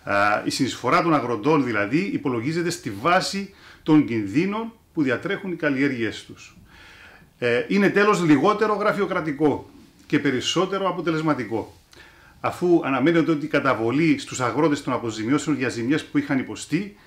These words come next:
θα γίνεται όχι μετά από μερικά χρόνια όπως ίσχυε, ε, με το υφιστάμενο σύστημα, αλλά πολύ, πολύ πιο σύντομα. Α, αν θέλαμε να δούμε πώς λειτουργεί το νέο σύστημα,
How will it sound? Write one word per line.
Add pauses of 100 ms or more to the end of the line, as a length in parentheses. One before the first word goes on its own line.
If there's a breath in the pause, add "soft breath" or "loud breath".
(400 loud breath)
θα
γίνεται
όχι
μετά
από
μερικά
χρόνια
όπως
ίσχυε, (440 loud breath)
ε, (200)
με
το
υφιστάμενο
σύστημα, (400 loud breath)
αλλά
πολύ,
πολύ
πιο
σύντομα. (1200 soft breath)
Α, (640)
αν
θέλαμε
να
δούμε
πώς
λειτουργεί
το
νέο
σύστημα,